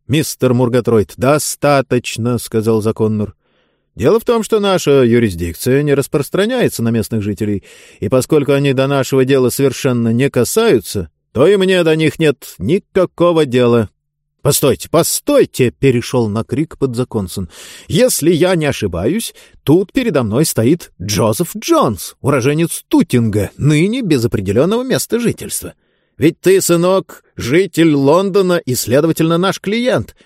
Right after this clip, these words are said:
Взять его!" Полицейские, уже успевшие выстроиться в шеренги, грозно стуча дубинками о щиты, двинулись на кучку путешественников. "Откуда они про тебя знают?" —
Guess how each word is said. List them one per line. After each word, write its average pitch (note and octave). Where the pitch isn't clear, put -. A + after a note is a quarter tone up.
Взять C#3+
его!" B2
Полицейские, B2
уже A#2+
успевшие B2+
выстроиться G#2
в E2
шеренги, G#3
грозно C3
стуча A#2
дубинками F2
о D2
щиты, A#3+
двинулись D#3+
на G#2
кучку -
путешественников. -
"Откуда C4
они C4
про B3
тебя C4+
знают?" — A3